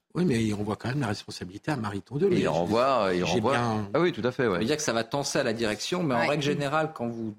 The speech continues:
Speaker 3: dirigez les Verts, votre durée de vie, euh, à la
Speaker 1: Absolument.
Speaker 3: tête du parti est quand même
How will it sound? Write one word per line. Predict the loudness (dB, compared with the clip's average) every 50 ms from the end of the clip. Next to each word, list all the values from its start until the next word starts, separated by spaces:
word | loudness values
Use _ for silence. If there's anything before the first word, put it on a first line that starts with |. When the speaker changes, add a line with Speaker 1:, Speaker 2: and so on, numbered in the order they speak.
| -8
Speaker 3:
dirigez | -4 -2 0 0 0 0 0 0 0
les | 0 0 0
Verts, | 0 0 0 0 -2 -2 -4
votre | -6 -6 -8 -8 _ -8 -8
durée | -6 -4 -4 -2 -2 -2 -4
de | -4 -6 -8
vie, | -10 -8 -8 -4 -2 -2
euh, | -2 -2 -4 -8 _ _ -6
à | -4
la | -2
Speaker 1:
Absolument. | 0 0 2 2 2
Speaker 3:
tête | 2 0
du | -2 -2
parti | 0 -2 -2 -4 -6 -8 -8 -8 -8 _ _ _ _
est | -14 -6
quand | -4 -2
même | 0 0 -2 -2